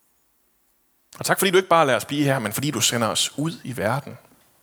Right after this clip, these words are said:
At du ikke stopper ved kirkedøren. Hjælp os finde ud af, hvad du, hvad du er, du gør på vores arbejdspladser, i vores familier, i vores kolleger, i vores venner. Der, hvor du har arbejdet længe, inden vi kom. Må du stoppe os, når vi glemmer dig,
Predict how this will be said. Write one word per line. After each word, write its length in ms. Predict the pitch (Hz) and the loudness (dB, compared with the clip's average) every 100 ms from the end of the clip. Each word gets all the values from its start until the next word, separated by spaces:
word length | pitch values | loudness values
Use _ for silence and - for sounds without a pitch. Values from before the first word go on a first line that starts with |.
| _ _ _ _ _ - - | _ _ _ _ _ -20 -8
At 80 | - | -4
du 60 | |
ikke 100 | 156 | -2
stopper 340 | - - 151 131 | 0 2 2 0
ved 120 | 110 | -6
kirkedøren. 680 | - 143 151 - 107 98 - - _ _ _ _ _ _ - - - - _ | 0 0 2 0 0 -2 -6 -20 _ _ _ _ _ _ -20 -20 -20 -20 _
Hjælp 140 | 156 | 2
os 60 | 165 | 4
finde 140 | 147 | 4
ud 60 | 165 | 6
af, 140 | 147 | 6
hvad 120 | 123 135 | 6 4
du, 60 | |
hvad 160 | 131 143 | 4 4
du 80 | 143 | 4
er, 80 | |
du 120 | 143 143 | 2 0
gør 220 | - 127 156 | 2 2 2
på 80 | - | -4
vores 360 | 113 107 104 - | 0 0 2 0
arbejdspladser, 720 | 131 135 139 - 113 110 101 | 2 2 2 0 -2 -2 -2
i 80 | 101 | -2
vores 260 | 98 107 | -2 -4
familier, 460 | - 117 143 110 - | -4 -2 -2 -2 -6
i 60 | 110 | -10
vores 260 | 120 113 | -8 -8
kolleger, 600 | - - 120 123 151 123 | -8 -6 -2 -2 -2 -4
i 60 | 101 | -4
vores 320 | 107 113 - | -6 -6 -4
venner. 220 | 123 135 139 _ _ _ - - - _ | -4 -4 -10 _ _ _ -20 -20 -20 _
Der, 120 | 127 123 | 0 2
hvor 100 | 101 | 0
du 120 | 107 | 0
har 100 | 117 | 0
arbejdet 500 | 117 123 131 104 107 | 2 2 0 -2 -4
længe, 360 | 98 120 131 | -2 -2 -4
inden 240 | 110 117 123 _ _ | -6 -8 -12 _ _
vi 100 | - | -12
kom. 280 | - 127 151 - _ _ _ _ _ _ _ _ _ _ _ _ _ _ _ _ _ - - - - - | -8 -10 -12 -20 _ _ _ _ _ _ _ _ _ _ _ _ _ _ _ _ _ -18 -16 -20 -20 -8
Må 60 | 131 | -2
du 60 | |
stoppe 320 | 127 135 156 | 2 4 4
os, 120 | 135 139 | 4 2
når 100 | 127 | -2
vi 80 | |
glemmer 260 | 117 117 156 | 2 2 2
dig, 360 | 131 101 120 | 2 2 2